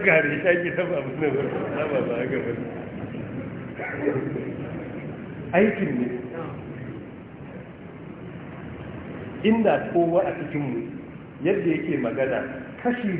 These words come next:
biyar cikin ɗarin magana, haka za a yi aikin da Arewa, insha Allahu ta'ala, ta zama Makka ko Madina ko Dubai.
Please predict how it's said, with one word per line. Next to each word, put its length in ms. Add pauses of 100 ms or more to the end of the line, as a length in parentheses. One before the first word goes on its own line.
biyar 360
cikin 380
ɗarin 400
magana, 400 (640)
haka 280
za 100
a 120
yi 280
aikin 240 (580)
da 180
Arewa, 320
insha 320
Allahu 340
ta'ala, 380
ta 180
zama 380 (200)
Makka 340
ko 180
Madina 360
ko 180
Dubai. 320